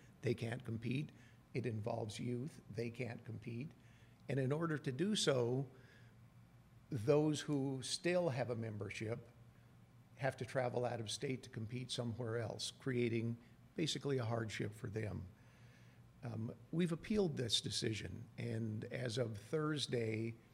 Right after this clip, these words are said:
we filed our appeal with the Minnesota Court of Appeals, and we believe that Judge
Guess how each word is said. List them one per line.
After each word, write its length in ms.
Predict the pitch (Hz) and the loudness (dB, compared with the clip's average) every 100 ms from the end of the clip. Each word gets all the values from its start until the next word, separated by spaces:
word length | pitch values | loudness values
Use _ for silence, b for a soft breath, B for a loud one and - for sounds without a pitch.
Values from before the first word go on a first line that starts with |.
| B B B B - | B B B B 0
we 140 | 131 | 2
filed 360 | - 135 135 127 | 6 6 6 4
our 160 | 123 | 2
appeal 320 | 117 - 139 | 0 2 2
with 160 | 135 123 | 2 0
the 60 | 117 | 0
Minnesota 500 | 127 123 - 131 123 | 0 4 4 4 0
Court 380 | - 123 117 - | 0 0 -2 -6
of 120 | 107 | -8
Appeals, 640 | 110 175 156 110 110 117 - B B B B B B - | -4 0 2 0 0 -4 -6 B B B B B B -4
and 200 | 135 127 | 2 2
we 120 | 143 | 4
believe 400 | 180 185 170 165 | 4 4 4 2
that 160 | 151 117 | -2 0
Judge 440 | 120 143 143 143 | 6 6 6 0